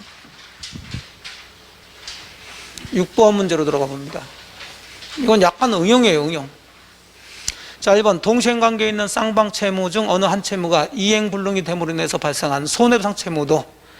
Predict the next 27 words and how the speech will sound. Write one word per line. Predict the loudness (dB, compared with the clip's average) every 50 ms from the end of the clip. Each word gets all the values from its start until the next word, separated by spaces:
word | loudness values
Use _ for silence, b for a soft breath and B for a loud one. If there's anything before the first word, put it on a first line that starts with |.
| B B B B
여전히 | 2 4 6 6 4 4 2
다른 | 0 -2 -2 -2 -2
채무와 | -4 -4 -2 -2 -2 -2 -2
동시행관계 | -2 -4 -2 -2 0 0 0 2 2 2 2 2 0 -2 -6 -18 _ _ _ _ B B B B B B
있죠. | 4 4 4 4 2 2 2 0 -2 -8 -12 -16
어, | -18 -18 -18 -18 -20 -18 _
이미 | -8 -6 -6 -4
동시행관계에 | -4 -4 -4 -2 -2 -2 -2 -2 -2 -2 -2
있던 | -2 -2 0 0 0 0
채무들이니까 | 0 -2 -4 -4 -4 -6 -6 -6 -8 -10 -8 -6 -2 0 2 2 2 0 -2 B B B B B B B
항상 | B -6 -2 -2 -2 -2
손해배상 | 0 2 2 4 4 2 2 0 -4
채무는 | -4 -4 -4 -2 -2 -2 -2 -4
그전 | -4 -2 -2 0 0
채무하고 | -2 -2 -2 0 0 0 -2
동일성을 | -2 -2 0 0 0 2 0 0 2
갖게 | 0 0 -2 -6 -10
돼요. | -8 -8 -8 -8 -10 -12 -18 -20 -20 -20 -20 -20 B B B B B B B B B B B B B
이 | 2 4 6
번, | 6 6 6 4 2 0
임대차 | -2 -2 0 2 2 0 0 0 -2 -2
종료 | -2 -2 -4 -6 -6
시 | -6 -6 -6
임차인의 | -6 -6 -6 -6 -2 2 2 4 4 2 0 0 0 2 2 4 2 0 -2 -2
목적물 | -4 -4 -2 -2 -2 0 0 0 0 0
인도 | 0 0 0 0 0 0
의무와 | 0 0 0 2 2 2 0 -2 -6